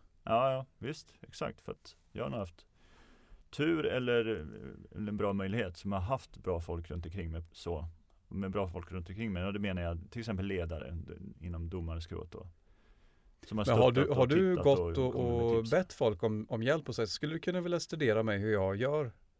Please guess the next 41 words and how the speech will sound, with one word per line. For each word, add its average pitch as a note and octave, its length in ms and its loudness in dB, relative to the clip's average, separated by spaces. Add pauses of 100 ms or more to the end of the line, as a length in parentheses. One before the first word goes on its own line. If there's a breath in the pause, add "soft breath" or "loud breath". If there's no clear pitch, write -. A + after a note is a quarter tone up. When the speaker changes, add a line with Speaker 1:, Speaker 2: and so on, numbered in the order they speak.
(180)
Speaker 2:
Kan B2+ 140 2
du C3 60 2
ut-, D3 280 -2
alltså, C3 280 0
har B2 160 0
du, A#2+ 260 -4
har B2 120 0
du A#2+ 120 -4
bett D#3+ 440 -4
aktivt - 460 -2
om D#3 140 -2
hjälp G2+ 280 0
för - 120 -4
att G#2+ 100 0
få G#2+ 200 -2
feedback? - 600 -4
Speaker 1:
Mm, C3+ 520 -4
det C3+ 60 0
har C#3+ 100 2
nog B2 120 0
hänt, A2 420 -4
eh, F#2 280 -6 (800)
så F2 460 -6 (240)
på - 80 -8
lägre G#2 280 2
nivå A2 360 -2
att F2+ 120 -4
jag F#2 100 -6
gjorde F#2 180 -8
det - 100 -10
faktiskt. - 440 -14 (840)
Att - 80 -12
jag F#2+ 60 -4
hade F#2 160 -4
någon E2+ 340 -6
kollega E2+ 380 -4
som E2+ 160 -10 (200)
dömde F2 280 -4
högre F2 240 -2
upp F2+ 200 -8
då. E2+ 220 -6